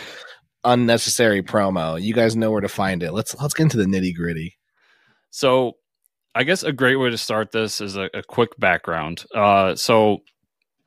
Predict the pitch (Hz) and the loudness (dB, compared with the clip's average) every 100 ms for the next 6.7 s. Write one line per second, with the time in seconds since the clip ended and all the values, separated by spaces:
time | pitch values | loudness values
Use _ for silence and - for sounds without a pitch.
0 | _ - - - 104 101 98 85 _ _ | _ -20 -12 -6 -4 -4 -6 -12 _ _
1 | _ _ 131 147 151 120 - 123 127 120 | _ _ 0 2 0 -2 0 2 2 0
2 | 113 110 107 - 107 104 - - 98 - | -2 0 0 -2 -4 -4 -6 -8 -6 0
3 | 120 - 117 104 104 101 - 95 98 - | 0 0 -2 -2 -2 -4 -2 0 0 -4
4 | - 90 87 - 101 101 98 98 87 90 | -6 -6 -6 -4 -2 -2 -2 -4 -4 -6
5 | 87 98 95 - 98 92 85 82 - 113 | -2 -2 -2 -6 -4 -4 -4 -8 -4 0
6 | 110 95 - 101 90 85 | 0 0 -4 -6 -6 -6